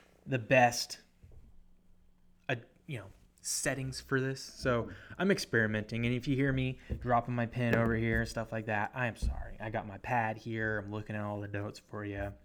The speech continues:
This is what you get on the Game On podcast, okay? Uh, let's see. So, game we haven't talked about yet, New England at Houston.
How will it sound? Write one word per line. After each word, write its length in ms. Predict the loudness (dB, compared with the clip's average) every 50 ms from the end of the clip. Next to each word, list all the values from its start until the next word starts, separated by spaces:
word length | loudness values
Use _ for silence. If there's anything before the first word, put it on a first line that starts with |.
| -20 _ _ _ _ _ -20 _ _ _ _ -6 -2
This 180 | 0 0 6
is 80 | 10 12
what 160 | 12 12 12
you 80 | 10 4
get 200 | 6 8 10 10
on 120 | 8 6
the 60 | 4
Game 300 | 0 0 0 2 2 2
On 160 | 2 0 0
podcast, 640 | -2 -2 -4 -4 -4 -6 -6 -6 -6 -6 -6 -4 -2
okay? 360 | -4 2 6 8 8 8 8 6 -6 -20 -20 _ _ _ _ _ _ _ _ _ _ _ _ _ _ _ -20 -20 -20 -18 -18 -20 -20 -20 -20 -20 -20 -20 _ -20 -20 -20 -16 -8 -2
Uh, 840 | 2 4 6 6 6 6 6 6 6 6 6 6 6 6 4 4 6
let's 300 | 6 6 6 6 4 2
see. 400 | 0 0 2 2 2 2 2 0
So, 760 | -2 -4 0 2 4 6 6 6 6 4 4 4 2 0 0 -4 -8 -18 -20 -20 -20 -20 _ _ _ -20 -20 _ _ _ -20 -20 -20 _ _ _ _ _ -6
game 180 | 0 2 4 6
we 60 | 6
haven't 160 | 6 4 4
talked 160 | 2 0 2 2
about 140 | 0 0
yet, 140 | 0 0 0
New 180 | 0 2 2 2
England 440 | 2 2 2 0 0 0 0 -2 -2 2
at 240 | 4 4 4 4 2 -6 -10
Houston. 420 | -8 -8 -8 -8 -12 -16 -18 -20